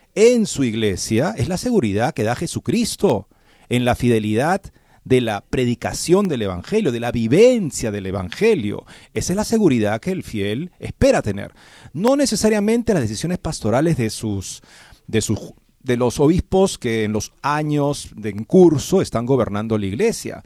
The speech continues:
porque ahí pueden haber errores, por supuesto, y si vemos que la situación vocacional se seca en muchas partes del mundo católico, no así en otras, habría que aprender de aquellas en las que no se seca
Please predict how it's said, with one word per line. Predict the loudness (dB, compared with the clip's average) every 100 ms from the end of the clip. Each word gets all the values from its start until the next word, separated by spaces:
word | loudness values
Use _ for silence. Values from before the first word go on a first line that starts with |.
| -20 -4
porque | -2 0
ahí | -2 0
pueden | 0 0 0
haber | -2 -4
errores, | -2 -2 -2
por | -4 -6
supuesto, | -6 -2 -2 -2 -6 -6 -12 -12 -6
y |
si | 0
vemos | 2 4 2
que | 0 -4 -4 -6
la | -8 -4 -4 -4
situación | -2 -4 0 0
vocacional | 0 -2 -4 -4 -4
se | -6 -6
seca | 0 0 0 -4 -4
en | -6
muchas | -4 -4 -4 -2
partes | -2 -2 -4
del |
mundo | -2 -4
católico, | -4 2 2 2 0
no | -2 0 0
así | -2 -2
en | 0
otras, | 0 0 -4 -6 -20 -8 2
habría | 4 4
que | 2
aprender | 2 4 4
de | 4
aquellas | 0 2 2 2 0
en | -2
las | -2
que | -2
no | 0 0
se | 0
seca | -2 -2 -2 -6